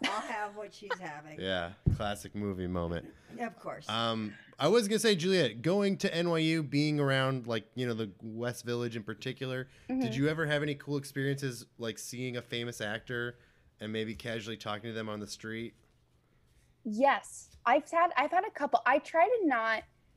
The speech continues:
Speaker 3: go up to people because that feels like the cooler N Y C move to sort of, like, leave people alone. But I have,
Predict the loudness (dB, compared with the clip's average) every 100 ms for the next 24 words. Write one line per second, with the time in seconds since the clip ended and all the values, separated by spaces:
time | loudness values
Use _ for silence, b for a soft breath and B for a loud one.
0 | _ -6 4 8 8 6 -2 -2 -2 0
1 | 0 0 -2 -4 0 0 0 0 4 4
2 | 2 -4 -12 0 0 0 -6 -6 -6 -4
3 | 0 2 4 4 4 2 0 2 2 0
4 | -2 -4 -2 0 0 -2 -4 -8 -2 0
5 | 2 0 -2 -6 -6 -4 -2 2 4 4
6 | 0 -4 -6 -14 -8 -2 0 -2 -6 B
7 | B B 4 6 8 6 2 0 0 -2